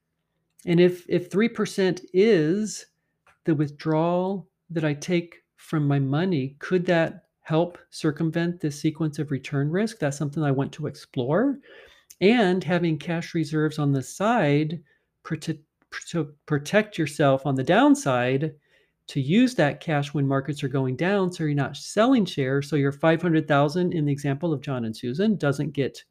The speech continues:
degraded, and you can maintain that principal, if you will, and use the cash when markets are down. Like, in the first three years in this example,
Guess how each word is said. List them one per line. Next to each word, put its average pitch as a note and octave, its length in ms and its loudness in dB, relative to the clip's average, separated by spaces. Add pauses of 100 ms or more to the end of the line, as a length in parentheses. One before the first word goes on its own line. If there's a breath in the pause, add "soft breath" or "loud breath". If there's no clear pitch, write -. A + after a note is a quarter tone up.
(480)
degraded, D3 760 -2 (920 loud breath)
and C#3 140 6
you B2+ 80 2
can C3 540 -2
maintain D3 540 4
that B2 200 -4
principal, F3+ 600 -2
if F#3+ 140 -8
you F#3+ 120 -2
will, G#3+ 480 -2 (400 soft breath)
and C#3 180 2
use C#3+ 200 2
the D3 100 -2
cash D#3 440 -4
when D#3 140 0
markets C#3 380 -4
are B2+ 80 -6 (120)
down. F3+ 600 -2 (380 soft breath)
Like, D#3+ 180 2
in F3+ 80 8
the E3 80 4
first F#3 320 4
three F3 180 2
years G#3 680 2
in F3+ 140 0
this F3+ 160 0
example, F#3+ 680 0